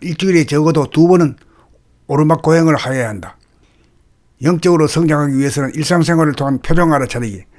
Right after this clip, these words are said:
말소리 알아차리기, 몸동작 알아차리기 등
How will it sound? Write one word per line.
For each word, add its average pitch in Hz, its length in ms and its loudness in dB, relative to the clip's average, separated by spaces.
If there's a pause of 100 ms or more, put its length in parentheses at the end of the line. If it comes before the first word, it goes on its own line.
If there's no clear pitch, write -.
말소리 160 460 0
알아차리기, 110 520 -6 (220)
몸동작 160 560 0
알아차리기 131 440 -4
등 127 220 -4